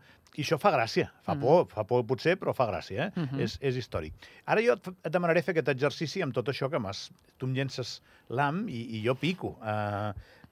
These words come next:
Speaker 1: escull-me, no sé, uns quants segells de la història d'Andorra. Tu que els deus tenir vistos i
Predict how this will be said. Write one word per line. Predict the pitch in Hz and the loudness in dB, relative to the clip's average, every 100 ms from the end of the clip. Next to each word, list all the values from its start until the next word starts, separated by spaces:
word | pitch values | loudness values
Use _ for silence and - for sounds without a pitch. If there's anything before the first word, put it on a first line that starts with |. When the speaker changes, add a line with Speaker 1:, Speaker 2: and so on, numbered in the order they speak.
| - | -12
Speaker 1:
escull-me, | 127 - 175 202 220 | -10 -2 0 2 0
no | 156 | -2
sé, | 127 170 220 - - 120 | -4 -4 -6 -10 -14 -8
uns | 147 - | -6 -4
quants | 160 160 | -2 -2
segells | - 113 175 190 | -2 -2 0 0
de | 127 | -2
la | 117 | -2
història | - 127 117 | 0 -2 0
d'Andorra. | 107 101 135 190 | -2 -2 -2 -4
Tu | 127 | -6
que | 127 | -4
els | 120 | -2
deus | 135 110 | -2 -2
tenir | 120 120 107 _ _ - | -4 -4 -6 _ _ -8
vistos | 123 175 - 151 117 | -4 -4 -4 -6 -4
i | 117 113 110 110 | -2 -2 -2 -4